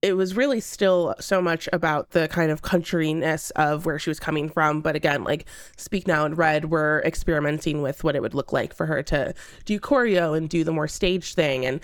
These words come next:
she is, she is very dramatic, and she brings that into the songs. The songs are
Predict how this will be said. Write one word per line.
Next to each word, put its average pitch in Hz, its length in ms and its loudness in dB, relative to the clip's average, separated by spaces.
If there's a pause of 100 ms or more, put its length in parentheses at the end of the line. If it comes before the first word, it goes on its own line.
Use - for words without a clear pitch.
(240)
she 240 220 0
is, 214 300 0
she 170 140 2
is 175 160 0
very 160 760 0 (220)
dramatic, 156 540 0
and 151 220 0
she 160 160 -2
brings 147 300 -2
that 139 120 0
into 147 160 -4
the 156 80 -4
songs. 151 420 0
The 165 60 0
songs 151 380 -2
are 156 400 0